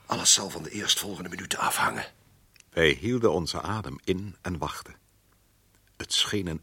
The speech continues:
Speaker 2: eeuwigheid te duren. Toen hoorden wij de deur van de kamer van miss Rachel dichtgaan... en zagen wij het licht van de kaars in de gang naderbij komen. Het volgende ogenblik stond hij in de deuropening.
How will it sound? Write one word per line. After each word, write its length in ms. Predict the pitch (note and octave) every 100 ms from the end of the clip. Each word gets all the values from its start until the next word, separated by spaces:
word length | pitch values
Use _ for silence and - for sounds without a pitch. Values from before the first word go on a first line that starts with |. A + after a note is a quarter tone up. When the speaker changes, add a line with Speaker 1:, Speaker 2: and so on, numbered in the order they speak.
| _
Speaker 2:
eeuwigheid 640 | A2+ G#2 F#2 E2+ - F2
te 120 | -
duren. 340 | C#2 B1 A1 - _ _ _ _ _ _ _ _ _ _ - _ -
Toen 180 | B2 A2+
hoorden 320 | G2 A2+ F2
wij 100 | D#2+
de 120 | C2+
deur 240 | G2+ A#2
van 140 | G#2 F2
de 80 | -
kamer 400 | - A2+ A2+ G#2
van 140 | F2+
miss 180 | D#2+ -
Rachel 480 | G#2+ A#2 - E2 B1+
dichtgaan... 520 | E2 - - C3 D3 _ _ _ _ _ -
en 140 | F2+
zagen 280 | G#2 A2+ G2+
wij 100 | G2
het 120 | D2+
licht 320 | F2+ - -
van 120 | - E2
de 100 | -
kaars 420 | - F#2+ - - -
in 120 | F#2
de 80 | -
gang 280 | - G#2 G#2+
naderbij 380 | G2+ C#2+ D2+ -
komen. 300 | - C2 - _ _ - _ _ _ _ _ _ _ _ _ _ -
Het 140 | -
volgende 460 | - C#3 C3 F2+ -
ogenblik 460 | C#3 - C#3+ C#3+
stond 320 | - - A#2+ A#2
hij 80 |
in 100 | F#2
de 80 | E2+
deuropening. 580 | C#2 C2 A#1+ A1+ -